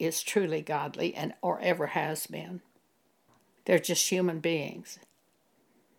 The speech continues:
I don't want to attach myself to the ungodly. I don't. So therefore, I don't keep up with the news prior to an election, and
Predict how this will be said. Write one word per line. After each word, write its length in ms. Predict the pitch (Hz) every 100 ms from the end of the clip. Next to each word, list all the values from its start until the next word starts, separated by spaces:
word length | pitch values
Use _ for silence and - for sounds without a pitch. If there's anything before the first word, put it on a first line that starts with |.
| _ _ _ _ _ _
I 120 | 170
don't 380 | 156 220 240 240
want 200 | 202 208
to 100 | 185
attach 720 | 180 - 208 202 196 - - - _ _ _
myself 880 | - 165 170 170 - 214 196 160 -
to 100 | -
the 140 | 170 156
ungodly. 640 | 156 147 160 143 - - - _ _ _ _ _ -
I 100 | -
don't. 320 | 180 196 165 - _ _
So 200 | - 196
therefore, 520 | 175 214 226 185 165 -
I 120 | 190
don't 340 | 190 185 170 - - - - -
keep 220 | - 202 196
up 300 | 180 - 175
with 240 | 165 -
the 400 | 170 160 143 151 - _
news 460 | 175 190 165 170
prior 380 | - - 165 165
to 180 | - 165
an 100 | 143
election, 600 | 156 143 147 - - 156
and 240 | 143 151